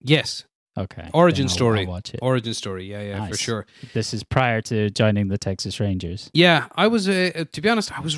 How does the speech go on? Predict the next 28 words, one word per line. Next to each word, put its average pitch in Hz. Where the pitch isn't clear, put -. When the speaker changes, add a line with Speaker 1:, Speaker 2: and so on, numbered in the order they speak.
Speaker 1:
really, 175
really, 143
really 139
looking 131
forward 139
to 117
this 120
for 120
a 113
long 113
while, 117
and 107
it 101
did 131
just 123
let 113
me 113
down. 107
I 110
do, 123
like, 117
I 113
want, 117
I 123
would 131
have 117
liked 117
more 107